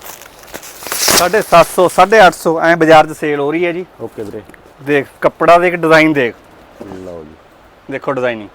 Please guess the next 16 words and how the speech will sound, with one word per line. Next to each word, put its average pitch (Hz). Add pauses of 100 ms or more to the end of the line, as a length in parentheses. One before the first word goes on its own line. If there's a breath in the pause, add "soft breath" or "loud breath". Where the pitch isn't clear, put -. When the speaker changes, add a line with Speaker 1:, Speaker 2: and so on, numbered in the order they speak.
(280)
Speaker 2:
ਹਾਂਜੀ। 92 (920)
Speaker 1:
ਹੈਗੇ 175
ਜੀ 233
ਤੋਹਫੇ? 220 (120)
Speaker 2:
ਹਾਂਜੀ, 98
ਹਾਂਜੀ, 95
ਸਹੀ 107
ਗੱਲ 101
ਆ 90
ਜੀ। 90 (200)
Speaker 1:
ਦੇਖੋ 143
ਦੁਪੱਟਿਆਂ 175
ਦੇ 190
ਸਾਈਜ਼ 175
ਚੈੱਕ 165
ਕਰੋ। 131